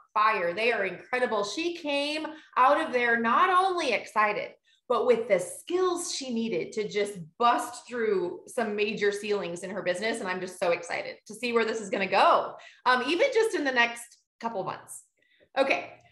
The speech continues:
we're gonna transition now and talk about how to get involved, okay? So Christina became an ambassador.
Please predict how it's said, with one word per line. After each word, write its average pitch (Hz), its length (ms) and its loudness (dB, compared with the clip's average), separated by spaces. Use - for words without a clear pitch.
we're 302 100 2
gonna 359 160 2
transition 294 560 2
now 226 300 4
and 220 100 -2
talk 302 320 2
about 233 380 4
how 220 180 -2
to 214 80 -2
get 202 160 -6
involved, 165 560 -10
okay? 233 380 -2
So - 420 4
Christina 311 880 0
became 262 320 -2
an 240 80 0
ambassador. 226 640 -2